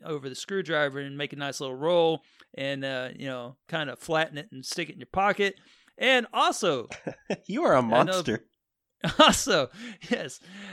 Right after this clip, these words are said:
Speaker 1: uh, take your
Speaker 2: Yes.
Speaker 1: wife, take your wife or your girlfriend, but not both, and
Speaker 2: <laughs>
Speaker 1: that will allow you to double the results, right? So just kinda, uh, hand off the screwdriver, and, um,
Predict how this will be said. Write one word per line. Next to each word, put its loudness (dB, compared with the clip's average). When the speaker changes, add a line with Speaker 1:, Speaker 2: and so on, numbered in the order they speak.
Speaker 1:
uh, 4
take 6
your -2
Speaker 2:
Yes. -2
Speaker 1:
wife, -2
take 2
your -4
wife 2
or 4
your -2
girlfriend, 2
but -4
not -2
both, -2
and -2
Speaker 2:
<laughs> -12
Speaker 1:
that 2
will 0
allow 4
you -2
to -8
double 2
the -4
results, -10
right? -4
So -12
just -16
kinda, -6
uh, -4
hand -2
off 2
the -18
screwdriver, -4
and, -10
um, -6